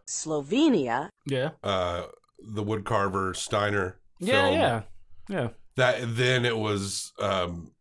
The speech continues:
Speaker 3: another region, but where he was at would later be a part of Slovenia.
Speaker 2: Interesting fact about Slovenia, they make Tomos mopeds, which are some of the most reliable mopeds you can get in
Speaker 3: Uh,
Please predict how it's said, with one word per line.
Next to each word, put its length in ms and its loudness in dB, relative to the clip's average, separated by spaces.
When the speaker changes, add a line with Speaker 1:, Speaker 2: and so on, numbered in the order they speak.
Speaker 3:
another 360 0
region, 380 -2
but 200 -2
where 240 2
he 120 0
was 380 -2
at 320 0
would 140 -2
later 240 0
be 280 -2
a 100 -6
part 300 -2
of 160 -4
Slovenia. 560 -6
Speaker 2:
Interesting 340 -2
fact 300 -2
about 220 0
Slovenia, 540 -2
they 100 -2
make 340 -4
Tomos 400 0
mopeds, 480 -2
which 220 -6
are 260 -2
some 260 -4
of 40 0
the 60 0
most 220 -2
reliable 340 -4
mopeds 380 -4
you 100 -4
can 100 -4
get 220 -2
in 120 -4
Speaker 3:
Uh, 40 -2